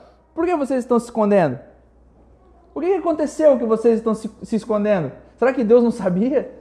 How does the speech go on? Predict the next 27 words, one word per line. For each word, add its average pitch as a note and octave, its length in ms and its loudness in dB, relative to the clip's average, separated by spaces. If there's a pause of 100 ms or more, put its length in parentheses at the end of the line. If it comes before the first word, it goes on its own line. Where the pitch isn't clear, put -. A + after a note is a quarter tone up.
(360)
Ele G#3+ 140 0
tá C4 140 0
fazendo C4+ 360 2
com C4 140 0
que C4 80 -4
eles C4 220 2
enxerguem C4 640 -2 (380)
o F3+ 80 -6
que A3+ 140 0
eles B3+ 200 2
fizeram. F3+ 540 2 (320)
Ele G#3+ 160 6
tá B3 140 2
fazendo, B3 580 2
tentando A#3 400 4
fazer B3 260 0
com B3+ 120 -4
que A#3+ 80 0
aquele B3 340 0 (260)
casal A#3 400 4
entenda C4 540 2
que A#3 140 -2
eles A#3+ 180 -2
pecaram, B3+ 560 -4 (160)
que A3 80 -2
eles A#3+ 220 0
erraram, B3+ 520 -2